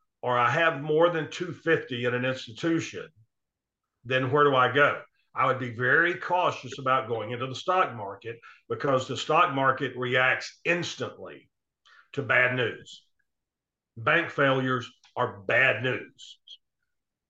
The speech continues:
The real estate market reacts much, much, much, much, much slower.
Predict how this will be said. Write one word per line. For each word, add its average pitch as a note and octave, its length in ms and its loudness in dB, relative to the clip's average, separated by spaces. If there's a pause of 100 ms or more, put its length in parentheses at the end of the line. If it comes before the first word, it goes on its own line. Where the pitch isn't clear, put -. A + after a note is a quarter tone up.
The A#2+ 140 -4
real F3 300 4
estate C3+ 420 2
market B2 540 -2 (440)
reacts B2 640 0 (240)
much, D3+ 720 2
much, C3+ 260 0
much, B2+ 300 -2
much, A#2+ 260 -4
much B2 380 -2
slower. A#2 320 -4